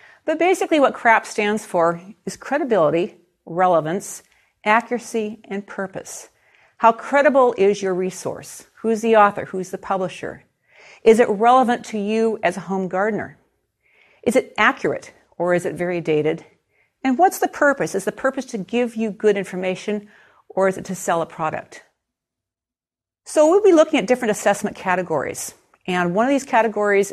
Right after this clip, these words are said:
is hugely populated with products and practices, and I call it science doesn't support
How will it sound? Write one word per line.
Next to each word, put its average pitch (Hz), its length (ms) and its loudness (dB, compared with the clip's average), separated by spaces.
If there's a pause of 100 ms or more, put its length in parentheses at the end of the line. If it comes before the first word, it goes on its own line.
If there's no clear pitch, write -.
(160)
is 170 260 -4 (640)
hugely 294 460 6
populated 180 720 0 (240)
with 190 180 -2
products 240 360 4
and 208 100 -2
practices, 175 640 -2 (580)
and 175 160 0
I 165 80 4
call 208 300 2
it - 80 4 (140)
science 247 540 0
doesn't 196 340 2
support - 640 -2